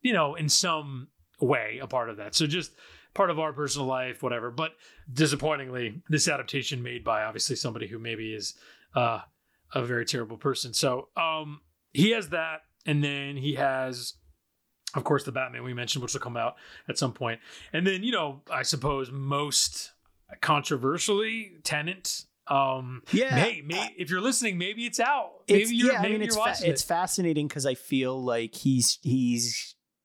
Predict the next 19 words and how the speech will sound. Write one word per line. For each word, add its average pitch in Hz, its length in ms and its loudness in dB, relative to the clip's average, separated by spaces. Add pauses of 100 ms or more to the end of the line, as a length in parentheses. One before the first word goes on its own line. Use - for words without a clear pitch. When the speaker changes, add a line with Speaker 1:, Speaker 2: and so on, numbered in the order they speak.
(140)
Speaker 2:
yeah, 123 440 -2
he's, 107 360 -2 (720)
I 156 80 6
mean, 135 240 6 (100)
t-, 180 100 2
two - 320 2
of 151 40 6
the 147 60 -2
biggest 147 400 0
movies, 101 320 -2
right, 107 340 2
that 120 80 -2
he's 107 160 0
ever 104 220 -2 (200)
been 95 140 -4
in. 120 300 -2 (280)
Speaker 1:
Oh, 220 120 8
Speaker 2:
Right? 135 100 8
Speaker 1:
sure. 165 160 -2